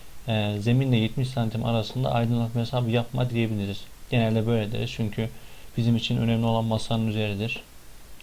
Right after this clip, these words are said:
Koltuğun üzeridir. Herhangi bir şey. Biz burada yüksekliği sıfır nokta seksen alalım. Doğru, seksen santim. Yeterli. Katımız da hazır.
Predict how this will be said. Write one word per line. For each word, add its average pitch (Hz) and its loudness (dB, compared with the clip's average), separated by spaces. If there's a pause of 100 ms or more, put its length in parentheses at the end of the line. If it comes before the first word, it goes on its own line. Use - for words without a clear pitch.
(100)
Koltuğun 113 2
üzeridir. 104 -2 (680)
Herhangi 104 -4
bir - -12
şey. 127 -6 (640)
Biz 151 -2
burada 120 2
yüksekliği 120 -2 (140)
sıfır 120 0
nokta 107 -4
seksen 110 -4
alalım. 101 -2 (360)
Doğru, 107 -2
seksen 107 -4
santim. - -8 (320)
Yeterli. 110 -6 (2750)
Katımız 127 2
da 104 0
hazır. 117 -2